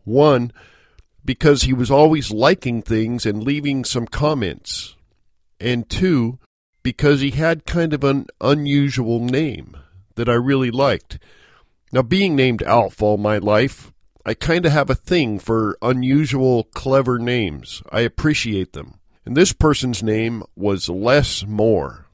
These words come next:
Get it? Les Moore. Anyway, he and I had a few interactions over the course of time, and one day he sent me a letter,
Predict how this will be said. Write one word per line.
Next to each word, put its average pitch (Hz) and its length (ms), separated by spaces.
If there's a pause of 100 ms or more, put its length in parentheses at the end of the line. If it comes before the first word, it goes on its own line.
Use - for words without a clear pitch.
(340)
Get 147 160
it? 170 140 (760)
Les - 560 (220)
Moore. 101 480 (400)
Anyway, 101 500
he 156 220
and 156 100
I 143 120
had 131 180
a 117 40
few 127 300
interactions 110 720
over 110 180
the 92 80
course 113 400
of 98 140
time, 120 360
and 110 160
one 151 220
day 131 220
he 110 180
sent - 380
me 117 320
a 95 100
letter, 110 520